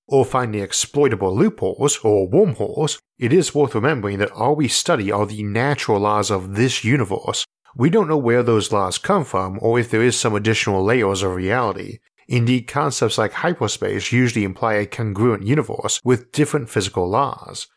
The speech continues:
But we also don't know that we can't change our own universe's laws.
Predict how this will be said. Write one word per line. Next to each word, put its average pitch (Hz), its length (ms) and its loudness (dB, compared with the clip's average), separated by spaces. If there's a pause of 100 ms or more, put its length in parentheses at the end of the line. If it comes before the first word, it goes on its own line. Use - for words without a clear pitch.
(360)
But 127 80 4
we 165 100 6
also 233 240 2
don't 117 160 0
know 117 140 2
that 107 100 -2
we 107 120 -2
can't 92 320 -8
change 107 340 0
our 101 180 0
own 104 220 2
universe's 104 640 0
laws. - 460 -4